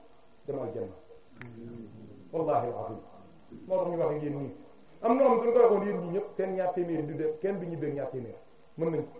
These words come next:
Léegi cinq minutes rek. Kenn du ñibbeeg ñaar dërëm.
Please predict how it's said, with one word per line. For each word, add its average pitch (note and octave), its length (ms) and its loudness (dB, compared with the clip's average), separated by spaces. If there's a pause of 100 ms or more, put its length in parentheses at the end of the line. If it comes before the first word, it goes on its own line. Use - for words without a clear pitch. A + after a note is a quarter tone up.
(520)
Léegi E3 300 0
cinq F3+ 180 2
minutes B2+ 180 -2
rek. A#2+ 160 -4 (520)
Kenn A#3+ 220 4
du A3 80 0
ñibbeeg F3 300 2
ñaar F3+ 180 0
dërëm. D3+ 180 -2